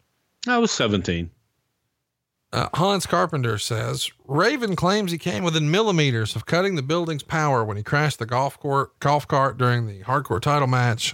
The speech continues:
Speaker 2: How would it have been handled if he cut the power to the building? What would have been the protocol, and would you have had to offer refunds?"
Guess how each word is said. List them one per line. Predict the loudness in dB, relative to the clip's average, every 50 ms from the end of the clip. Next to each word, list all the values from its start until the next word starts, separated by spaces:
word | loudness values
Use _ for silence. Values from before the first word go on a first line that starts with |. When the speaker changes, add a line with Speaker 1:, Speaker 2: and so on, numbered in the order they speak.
| -6 -6
Speaker 2:
How | -4 -2 -2 0
would | -2
it | -4
have | -4 -4
been | -4 -4
handled | -2 -2 -2 0 0 -2 -2 -4 -4 -4
if | -4 -4
he | -4 -4
cut | -2 -2 0 0
the | -2 -2
power | 0 0 0 0 0 0
to | -2 -4
the | -6
building? | -2 0 0 0 0 -2 -4 -8 -10 -14 _ _ _ _ _ _ _ _ _ _ _
What | -2 0 0
would | 0 0
have | 0
been | 0 -2 -2
the | -2 -2
protocol, | 0 2 2 2 2 2 2 2 4 4 4 4 2 0 -2 -4 -6
and | -4 -2 0 0 0 -2 -2 -4
would | -6 -6 -6 -4
you | -4 -2
have | -2
had | -2 -2 -2
to | 0
offer | 0 0 0 0 0 0
refunds?" | 2 2 2 2 2 0 0 -2 -2 -2 -6 -10 -16 -16 -18 -18